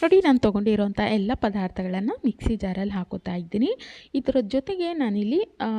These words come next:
ಒಂದು ಅರ್ಧ ಟೀ ಸ್ಪೂನ್ ಆಗುವಷ್ಟು ಹುಣಸೆಹಣ್ಣು ಮೊದಲೇ ಸ್ವಲ್ಪ ನೀರಲ್ಲಿ ತೊಳೆದ್ಬಿಟ್ಟು ನೆನೆಸಿಟ್ಕೊಂಡಿದ್ದೆ. ನೆನೆಸಿರೋಂಥ ಹುಣಸೆಹಣ್ಣನ್ನು ಇದರೊಟ್ಟಿಗೆ ಹಾಕ್ಕೊಂಡು, ಆ, ಒಂದು ಎರಡು ಟೀ ಸ್ಪೂನ್ ಆಗುವಷ್ಟು ನೀರನ್ನು ಸೇರಿಸ್ಕೊಂಡು ಈ ರೀತಿ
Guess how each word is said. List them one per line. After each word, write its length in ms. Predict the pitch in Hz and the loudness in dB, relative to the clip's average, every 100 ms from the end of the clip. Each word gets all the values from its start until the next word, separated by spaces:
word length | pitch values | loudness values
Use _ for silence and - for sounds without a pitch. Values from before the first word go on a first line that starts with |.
| 214 | -2
ಒಂದು 300 | 208 214 208 | -2 -2 -2
ಅರ್ಧ 460 | - - 208 190 277 | -4 -4 -6 -4 -6
ಟೀ 180 | 320 247 | -4 -4
ಸ್ಪೂನ್ 340 | 220 - 220 202 | -6 -6 -4 -4
ಆಗುವಷ್ಟು 520 | 180 190 190 - 285 | -4 -8 -8 -6 -2
ಹುಣಸೆಹಣ್ಣು 580 | 233 208 - 208 247 370 | 0 -2 -2 -2 -4 -4
ಮೊದಲೇ 260 | 220 196 226 | -4 -4 -4
ಸ್ವಲ್ಪ 300 | 214 214 208 | -4 -4 -6
ನೀರಲ್ಲಿ 380 | 196 190 190 196 | -6 -6 -6 -4
ತೊಳೆದ್ಬಿಟ್ಟು 520 | 185 185 175 185 370 | -4 -4 -4 -4 -4
ನೆನೆಸಿಟ್ಕೊಂಡಿದ್ದೆ. 720 | 254 185 - 190 - 190 180 440 - - - _ | -2 -4 -4 -6 -8 -8 -4 -6 -8 -20 -20 _
ನೆನೆಸಿರೋಂಥ 640 | 302 311 330 269 220 196 247 | -4 -2 -4 -4 -4 -6 -6
ಹುಣಸೆಹಣ್ಣನ್ನು 800 | 247 196 - 185 180 196 392 - | -4 -4 -6 -6 -6 -4 -6 -8
ಇದರೊಟ್ಟಿಗೆ 420 | 196 180 185 190 | -8 -8 -6 -6
ಹಾಕ್ಕೊಂಡು, 540 | 202 180 - 185 185 403 - - - - | -6 -8 -8 -4 0 0 -2 -20 -20 -8
ಆ, 140 | 214 | -4
ಒಂದು 220 | 214 214 214 | -4 -2 -2
ಎರಡು 360 | 208 240 277 | -2 -2 -2
ಟೀ 100 | 262 | -6
ಸ್ಪೂನ್ 320 | 233 - 240 | -8 -6 -4
ಆಗುವಷ್ಟು 420 | 220 196 202 - 202 | -4 -4 -8 -6 -4
ನೀರನ್ನು 540 | 196 208 208 202 202 | -2 -2 -2 -6 -6
ಸೇರಿಸ್ಕೊಂಡು 460 | 196 - - 214 403 | -8 -8 -8 -2 0
ಈ 100 | 403 | -2
ರೀತಿ 420 | 214 - 254 | -4 -6 -8